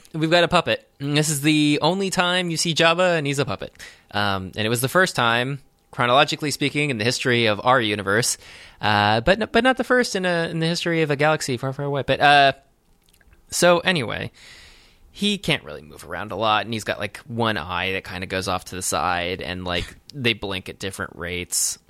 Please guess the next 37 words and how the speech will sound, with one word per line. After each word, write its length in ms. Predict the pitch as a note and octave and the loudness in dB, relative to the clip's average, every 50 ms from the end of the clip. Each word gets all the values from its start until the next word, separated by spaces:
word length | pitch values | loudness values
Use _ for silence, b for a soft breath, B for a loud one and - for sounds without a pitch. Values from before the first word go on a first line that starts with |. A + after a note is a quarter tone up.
| _ - - - | _ -20 -14 -10
um, 400 | G#2 F#2+ F#2+ F2+ F2+ F2+ F2 - _ - - | -8 -6 -6 -6 -6 -8 -12 -14 _ -12 -8
and 100 | A2+ G#2 | -6 -6
his 120 | G#2 G2+ | -6 -4
arms 260 | - - F#2+ F2 F2 F2 | -4 -4 -4 -4 -6 -6
just 140 | F#2 - - | -8 -8 -6
kind 180 | - F#2 E2+ | -6 -10 -10
of, 100 | F2 E2 F2+ | -10 -10 -8
like, 200 | F2 F2 - - | -8 -8 -8 -12
flop 320 | - - - G2+ F#2 G#2 - | -16 -8 -6 -4 -4 -4 -4
around, 420 | E2+ F2 E2+ F2+ F#2 F#2 F#2 F#2 | -6 -4 -4 -4 -4 -4 -4 -4
and 160 | G2 G#2 G2+ | -6 -6 -8
it 40 | - | -10
took 180 | - - - - | -12 -10 -8 -4
seven 260 | - - A#2+ - A2 G#2 | -2 -2 -2 -2 -4 -10
pe-, 300 | - A2+ G#2+ - - - | -12 -12 -10 -10 -4 -2
<laughs> 0 | |
seven 300 | - - E3 D#3 E3 C#3 | 2 2 2 2 2 -2
people 260 | D#3 D3 - C#3 A#2+ | -2 0 0 0 0
to 80 | A#2 | 2
operate 400 | G#2 A2 G#2+ - A#2+ A2+ G#2+ G#2+ | 0 0 0 0 0 0 2 2
him. 160 | A2 G#2 A2+ B B B B B B B B B B - | 0 -2 -2 B B B B B B B B B B 0
Um, 420 | A#2+ A#2+ A#2+ A#2+ A#2 A#2 A#2 A2+ - _ _ _ - | 2 2 4 2 2 0 -4 -8 -10 _ _ _ -2
so 360 | - - F#3+ F3+ F3 F3 - | 0 4 6 6 4 4 2
it's, 400 | - G3+ G3+ G3 - - - - - | 2 0 0 2 0 -6 -8 -6 -2
it's, 340 | - G#3+ G#3+ - - - - | -2 -2 -2 -2 -6 -6 -6
it's 180 | - - - E4+ | -4 -2 -2 0
an 80 | D#4 | 0
interesting 360 | C#4 - - D3+ - C3+ A#2+ | 0 0 0 0 0 0 0
puppet. 380 | A2 A2+ G#2 - A#2+ C#3+ - B B B B B B B B - | 0 0 0 0 0 -2 -2 B B B B B B B B 0
Uh, 640 | D3+ C#3+ C#3+ C#3+ C#3+ C#3+ C#3+ C#3 C#3 C#3 C3+ C3 B2+ C3 - _ _ _ _ _ _ _ _ _ | 2 4 6 6 6 6 6 6 6 6 4 4 2 0 -6 _ _ _ _ _ _ _ _ _
and 400 | - D#3 D#3 D3+ D3+ D3 C#3 - - _ _ _ _ _ _ _ _ _ _ _ _ _ - _ - _ _ - - _ _ _ | 0 2 4 4 4 2 -2 -8 -14 _ _ _ _ _ _ _ _ _ _ _ _ _ -20 _ -20 _ _ -20 -20 _ _ _
he's, 320 | - - F3+ F#3 F3+ E3 - | -4 0 0 0 2 0 0
he's 160 | - F3+ E3+ | -2 -2 2
got 140 | - G3 F#3 - | 2 0 2 2
this 440 | F#3 E3+ - - - - - - _ _ _ _ | 0 0 0 -2 -2 -4 -6 -8 _ _ _ _
sailing 440 | - - - C#3+ B2 A#2 A2+ A2 G#2+ | -2 2 4 4 4 4 2 0 0
barge 520 | A2 G#2+ G2+ G#2+ A2 B2+ C3 - - - | 2 2 4 4 4 2 2 -2 -4 -4